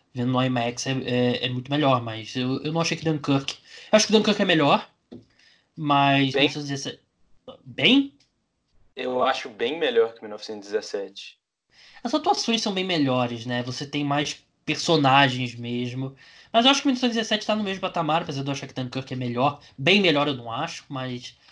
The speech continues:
Speaker 1: Dunkirk pra mim não envelheceu mal. Vamos ao, ao grande prêmio.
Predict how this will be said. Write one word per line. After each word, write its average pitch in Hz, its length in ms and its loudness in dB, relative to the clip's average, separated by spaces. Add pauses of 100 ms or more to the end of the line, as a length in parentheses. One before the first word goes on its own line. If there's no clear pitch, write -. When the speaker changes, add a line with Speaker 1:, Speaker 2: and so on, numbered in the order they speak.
(200)
Speaker 1:
Dunkirk 143 360 -4
pra 147 100 -4
mim 139 120 0
não 143 100 -2
envelheceu 139 560 -2
mal. - 180 -10 (580)
Vamos 233 280 8
ao, 185 260 2
ao 175 80 0
grande 180 300 -2
prêmio. 180 420 2